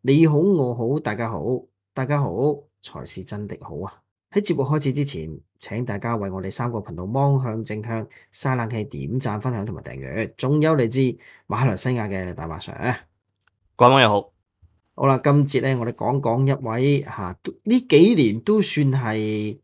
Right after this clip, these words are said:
Speaker 1: 喺香港樂壇，咁有啲人覺得佢唔係香港人啦，咁佢唔係香港人係咩人呢？我真係唔明白啦，下。喺香港樂壇都尚算係幾有成績嘅一個，都唔係少女啦，都過咗三十歲啦，Jam 原來下，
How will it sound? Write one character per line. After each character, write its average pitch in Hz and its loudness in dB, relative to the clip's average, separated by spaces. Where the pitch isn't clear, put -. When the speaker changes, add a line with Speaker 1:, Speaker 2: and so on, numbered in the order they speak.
Speaker 1:
喺 151 4
香 151 -2
港 131 -2
樂 117 -6
壇， 76 -14
咁 127 -4
有 123 0
啲 120 -2
人 92 -4
覺 95 -8
得 120 -8
佢 107 -10
唔 80 -8
係 87 -12
香 110 -8
港 98 -10
人 85 -10
啦， 87 -10
咁 104 -10
佢 - -12
唔 82 -10
係 87 -12
香 113 -8
港 104 -8
人 85 -12
係 85 -14
咩 110 -6
人 78 -12
呢？ 113 -6
我 87 -8
真 107 -8
係 - -12
唔 80 -14
明 - -20
白 - -14
啦， - -12
下。 165 0
喺 180 6
香 220 6
港 208 6
樂 170 4
壇 123 0
都 220 4
尚 143 4
算 139 0
係 117 -4
幾 147 -2
有 131 0
成 87 -8
績 143 -10
嘅 101 -8
一 - -4
個， 101 -4
都 117 -6
唔 95 -6
係 82 -8
少 - -8
女 85 -8
啦， 95 -8
都 104 -10
過 87 -10
咗 87 -10
三 95 -6
十 - -12
歲 85 -12
啦， 85 -10
Jam 90 -12
原 - -14
來 - -16
下， 92 -10